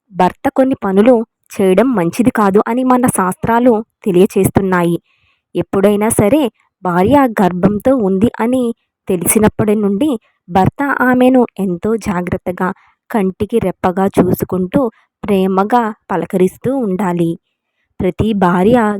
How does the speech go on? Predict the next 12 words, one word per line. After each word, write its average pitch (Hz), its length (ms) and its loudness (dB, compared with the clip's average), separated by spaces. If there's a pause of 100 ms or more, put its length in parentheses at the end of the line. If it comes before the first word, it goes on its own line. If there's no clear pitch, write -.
(100)
గర్భిణీ 180 380 0 (100)
సమయంలో 226 440 2 (160)
తన 220 160 -2 (120)
భర్త 175 200 -2 (160)
ఎల్లప్పుడూ 175 400 2 (120)
తనతోనే 208 500 -2 (120)
ఉండాలని 196 460 0 (100)
కోరుకుంటుంది 196 760 0
కనుక 208 240 -4 (640)
వీలైనంత 185 640 2 (240)
ఎక్కువ - 220 0 (140)
సమయం 247 320 2